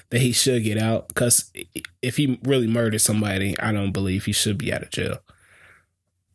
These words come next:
But <sighs> he talented, and i-,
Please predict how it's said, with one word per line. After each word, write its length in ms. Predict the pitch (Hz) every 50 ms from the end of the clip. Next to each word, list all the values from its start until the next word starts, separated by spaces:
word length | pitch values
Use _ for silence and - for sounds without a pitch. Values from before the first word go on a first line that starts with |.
| _ - - - _ _ _ -
But 400 | - 131 117 110 104 92 - - _ _ _ _ _ _ _ _ -
<sighs> 0 |
he 1300 | - - - - - - - - - 98 107 113 123 139 - - - 113 - 104 110 107 117 120 120 -
talented, 520 | - 131 139 160 160 147 131 - 120 123
and 180 | 127 131 131 113
i-, 260 | - - 117 117 -